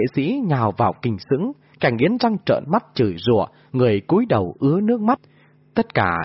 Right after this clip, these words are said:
xúm lại an ủi chàng trai trẻ tuổi. Một kẻ người kinh trạc tứ tuần, vẻ khá giỏi võ, hai tay hai khẩu S, Estine cối to, dắt vào bụng, lễ phép bảo chàng trai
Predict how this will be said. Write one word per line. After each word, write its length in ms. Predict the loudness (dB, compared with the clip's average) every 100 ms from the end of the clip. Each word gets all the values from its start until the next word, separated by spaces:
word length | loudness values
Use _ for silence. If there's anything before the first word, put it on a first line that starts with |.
| -2
xúm 200 | 0 0 0
lại 220 | 0 0 -2
an 140 | -2 -2 -2
ủi 220 | 0 0 -2 -6
chàng 220 | -2 -2 -2 -6 -4
trai 220 | -2 -2 -2
trẻ 160 | -4 -2
tuổi. 180 | 0 0 -2 _ _ _ _ _ _
Một 160 | -2 0 2
kẻ 240 | 2 2
người 240 | 0 0 0 0
kinh 280 | 0 0 0 -2
trạc 220 | -2 -2 -2
tứ 100 | 0 0
tuần, 240 | 0 -2 -4 -10 _ -4
vẻ 360 | 0 0 -2 -6
khá 80 | -4 -2
giỏi 180 | -2 -2 -2
võ, 120 | 0 0 -2 _ _
hai 180 | -4 -2
tay 240 | 0 0 0 -2
hai 200 | -4 -4
khẩu 400 | -2 -2 -2 -6 _ _ _
S, 180 | -2 -2 -2 _ _ -4
Estine 580 | -2 -2 -4 -2 0 -2 _ -2
cối 220 | 0 0 0
to, 140 | 2 0 -4 _ -6
dắt 160 | -2 -2 -2
vào 120 | -2 0
bụng, 160 | -4 -4 _ -4
lễ 180 | 0 2
phép 80 | 0 -2 -4 -6
bảo 240 | -2 -2 -2 -4
chàng 280 | -6 -6 -4
trai 220 | -4